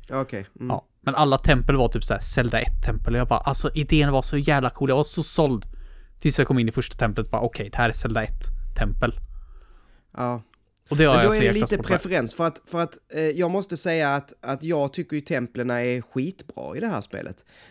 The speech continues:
Speaker 1: Ehm,
Speaker 2: Jag kanske,
Speaker 1: eh,
Speaker 2: jag kanske hade gillat dem mer om det var, om jag spelade Game Boy-versionen. Men på Switch så
Speaker 1: Ja,
Speaker 2: kändes det som,
Speaker 1: eh,
Speaker 2: nja.
Speaker 1: alltså,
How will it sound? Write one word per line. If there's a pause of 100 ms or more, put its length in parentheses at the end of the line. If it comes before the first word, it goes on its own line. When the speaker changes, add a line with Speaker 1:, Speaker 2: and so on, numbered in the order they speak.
(160)
Speaker 1:
Ehm, (760)
Speaker 2:
Jag
kanske,
Speaker 1:
eh,
Speaker 2:
jag
kanske
hade
gillat
dem
mer (500)
om
det
var,
om
jag
spelade
Game
Boy-versionen. (640)
Men
på
Switch
så
Speaker 1:
Ja,
Speaker 2:
kändes
det
som,
Speaker 1:
eh,
Speaker 2:
nja.
Speaker 1:
alltså,